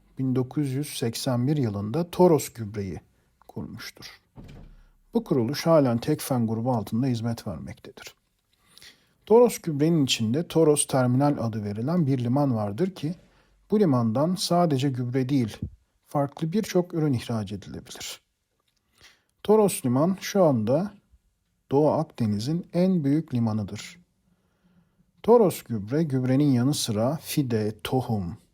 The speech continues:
zirai ilaç ve bunların ham maddelerini de üretmektedir. Toros Gübre, Mersin, Samsun ve Ceyhan'daki fabrikaları ile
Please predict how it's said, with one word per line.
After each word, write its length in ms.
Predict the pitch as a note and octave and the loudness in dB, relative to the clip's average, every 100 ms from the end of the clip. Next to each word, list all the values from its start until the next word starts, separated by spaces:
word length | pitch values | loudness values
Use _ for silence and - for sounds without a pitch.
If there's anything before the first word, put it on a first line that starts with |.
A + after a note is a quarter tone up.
| _ | _
zirai 480 | - C3 B2+ B2 B2+ | -8 -2 0 2 0
ilaç 580 | A2+ F#2+ E2 - - - _ _ - | -2 -4 -6 -4 -6 -8 _ _ -6
ve 80 | B2 | -2
bunların 360 | B2+ B2+ D#3+ | 2 2 2
ham 220 | C#3 D#3+ | 2 4
maddelerini 640 | D#3 C3+ B2 A#2+ A#2+ B2 G#2+ | 4 4 2 0 0 0 0
de 40 | |
üretmektedir. 800 | F#2+ E2 - - - - - - _ _ _ _ _ _ - - _ _ _ _ - | -2 -8 -12 -16 -14 -14 -14 -18 _ _ _ _ _ _ -20 -20 _ _ _ _ -2
Toros 360 | F#3 F#3+ - | 0 2 0
Gübre, 440 | - A#2 A2 D3+ F#3 | -6 -8 -2 0 0
Mersin, 600 | C3 C#3+ D#3+ - - C3+ | 0 2 2 0 -2 -2
Samsun 680 | D#3 - D3+ D#3 - B2 D#3 | -2 0 0 0 -2 -2 0
ve 100 | B2 | 0
Ceyhan'daki 600 | A#2 C3+ C3+ C3 G#2+ G2 | 0 0 2 0 -2 -6
fabrikaları 640 | - A#2 G#2 G#2 A2+ A2+ B2+ | -8 -6 -6 -6 -4 -2 -2
ile 300 | G#2+ A2 | -2 -4